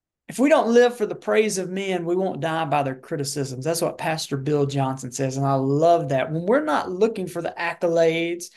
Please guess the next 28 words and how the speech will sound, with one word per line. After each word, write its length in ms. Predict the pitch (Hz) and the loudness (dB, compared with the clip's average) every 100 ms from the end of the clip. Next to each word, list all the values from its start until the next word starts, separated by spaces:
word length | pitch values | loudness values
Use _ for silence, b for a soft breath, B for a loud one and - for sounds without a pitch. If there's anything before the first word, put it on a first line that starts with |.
| B B | B B
when 160 | - 202 | 0 4
we're 80 | 220 | 6
not 240 | 240 202 | 4 4
looking 420 | 202 214 214 208 | 4 4 2 -2
for 180 | 202 - | -2 -4
people 380 | 208 208 185 185 | -4 -6 -4 0
to 260 | 170 143 B B _ - | 2 0 B B _ 2
put 120 | 226 | 2
our 60 | 190 | 2
name 400 | 202 202 202 196 | 0 0 0 -2
up 160 | 196 | -2
on 200 | 190 170 | -4 -2
billboards 800 | 185 185 180 180 175 180 185 180 | -2 0 -2 -2 -2 0 -2 -4
or, 320 | 156 139 135 b b _ _ | -4 -4 -6 b b _ _
uh, 420 | 175 165 156 143 | -6 -4 -4 -4
pat 280 | 139 226 214 | -4 0 2
us 160 | 208 196 | 2 2
on 160 | 196 | -2
the 80 | 190 | -2
back 400 | 160 180 180 180 | -2 0 0 -4
just 240 | 160 196 - | -4 -6 -2
so 140 | 190 | 0
we 160 | 185 185 | 0 -2
can 200 | 175 165 | -10 -6
get 300 | 185 185 - _ _ _ _ _ | -4 -4 -8 _ _ _ _ _
the 260 | 175 160 - | -4 -2 -2
public 380 | - 208 196 170 | 0 0 2 -2
recognition, 1080 | 175 170 185 185 165 175 214 - 147 147 156 | -4 -4 -2 -2 -6 -6 -4 -4 -4 -6 -10